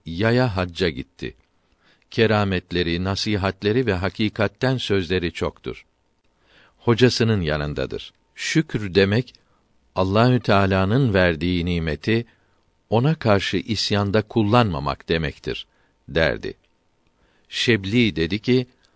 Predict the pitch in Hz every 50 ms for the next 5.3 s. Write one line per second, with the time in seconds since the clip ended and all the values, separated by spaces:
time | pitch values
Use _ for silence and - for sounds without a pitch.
0 | _ _ _ _ _ _ _ - 104 110 113 120 131 147 139 120 - - 95 90
1 | 90 90 87 87 90 90 85 - - 104 98 92 90 90 85 87 87 - _ -
2 | 113 107 117 123 _ _ _ _ _ _ _ _ _ - 127 78 80 98 104 104
3 | 104 107 107 - - 143 139 123 104 98 98 95 95 90 85 92 90 95 101 98
4 | 98 98 98 107 123 117 101 90 - - 92 87 - 98 87 87 87 - - 92
5 | 87 80 87 87 73 -